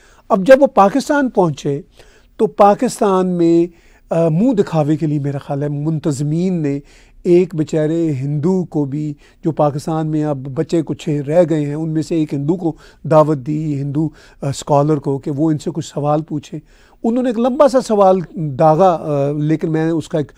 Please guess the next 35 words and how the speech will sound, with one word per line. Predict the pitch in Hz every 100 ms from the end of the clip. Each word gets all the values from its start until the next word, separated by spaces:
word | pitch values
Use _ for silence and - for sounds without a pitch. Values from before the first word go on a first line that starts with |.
| - - -
शॉर्ट | - 156 160
सा | - 160
क्लिप | - 151 147 143
आपके | 135 156
साथ | 151 143
शेयर | - 156
करता | 151 127 165
हूँ | 165
और |
उसमें | 147 - 170 160 - - -
फिर | 196
जवाब | 143 165 160 175 190 -
क्या | 160
देते | 123 117 139
हैं। | 127 147
वो | 175 233 226
सवाल | - 180 202 240
करने | 214 202
वाले | 196 190
ये | 185
कहते | 170 151 160
हैं | 151 165 - - _ -
कि |
भाई, | 190 214
दुनिया | 170 185 196 202
में | 196 185
इतने | 185 185
मसाइल | 185 160 156 151 151
हैं, | 156
इतने | 156 165
मसाइल | 156 143 147 143 147
हैं, |
अमन | 156 160
कैसे | 151 151 - 151
आएगा? | 143 135 147